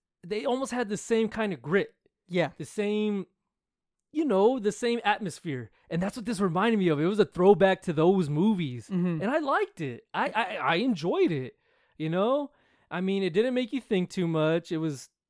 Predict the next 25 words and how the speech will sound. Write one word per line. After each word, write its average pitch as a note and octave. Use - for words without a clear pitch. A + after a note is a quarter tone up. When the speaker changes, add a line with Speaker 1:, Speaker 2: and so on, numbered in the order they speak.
Speaker 1:
I G3+
mean, G#3+
th-, E3
it A3+
coulda C4
added, A3+
a, G#3
that, G#3
that's G#3
one G#3
of G#3
my G3
cons, F#3+
was D#3
that D3
it D3+
coulda F3
had F3
a E3+
little E3+
humor, C4
a -
little C4+
bit D#4+
humor. E4